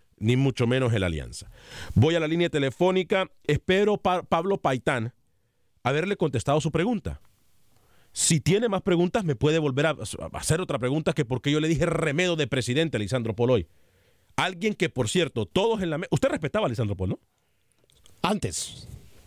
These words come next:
Speaker 1: Rookie lo respetaba a Lisandro Paul por lo que ha hecho.
Speaker 2: Claro.
Speaker 1: Camilo también. Yo lo, yo, yo lo respeto. Lo respeté en algún momento. Pero lo que dice hoy, defendiendo lo indefendible.
Speaker 2: Se le salió el cobre al señor Paul, ¿eh?
Speaker 1: Definitivamente que sí.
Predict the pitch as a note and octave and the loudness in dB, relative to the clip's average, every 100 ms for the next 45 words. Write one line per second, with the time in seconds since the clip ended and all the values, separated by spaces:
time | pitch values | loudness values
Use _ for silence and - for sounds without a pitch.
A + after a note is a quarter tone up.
0 | - G3 E3 G3+ C4 A3 D#3+ C3 D3+ A3+ | -2 2 2 2 0 0 -2 -4 -2 -2
1 | D3+ B2 A2 G#2+ G#2+ G#2+ G#2+ A2+ A2 F2 | -2 -4 -2 -2 0 0 0 2 0 0
2 | - - _ _ _ - _ _ - D#3+ | -6 -18 _ _ _ -20 _ _ -4 -2
3 | - G3+ A#3 A2+ D3 F3+ - C3 G#3+ G#3 | 0 -2 -2 -2 -2 -2 -2 0 0 -2
4 | G2+ - - F#2+ - F2 G#2+ A3+ C#3+ - | -8 -14 -4 -2 0 0 0 0 0 0
5 | B3+ - F2 - - - A2 B2+ C3 - | 0 0 -6 -8 -20 -2 2 2 2 -2
6 | G2+ B3+ A#3 C3 A#2+ G#2+ F#2 - - - | 0 0 -2 -4 -4 -2 -2 -4 -20 -18
7 | - - A#2 A2+ G#2 B2+ D3+ D#3+ C#3+ A2 | -2 0 2 0 0 0 0 -2 0 -2
8 | - G#2+ F2+ A2+ G3 F#3+ B2+ G2+ F#2 F#2+ | 0 -2 0 0 0 -2 -4 -4 -2 -2
9 | F2 F2+ G#2+ A2 C#2 - - - - A#2+ | 0 0 0 -2 -8 -18 -20 -8 0 2
10 | A2 B2 C#3+ C3 D#3+ C#3+ A#2+ A#2+ B2 B2+ | 2 2 2 2 0 2 0 0 0 2
11 | A2 F#2+ D3+ D#3 - G2+ F2 G#2+ G#2 B2+ | 2 2 0 0 2 0 2 0 0 0
12 | G2+ F2+ E2 D2+ - D2 | 0 -2 -6 -8 -8 -12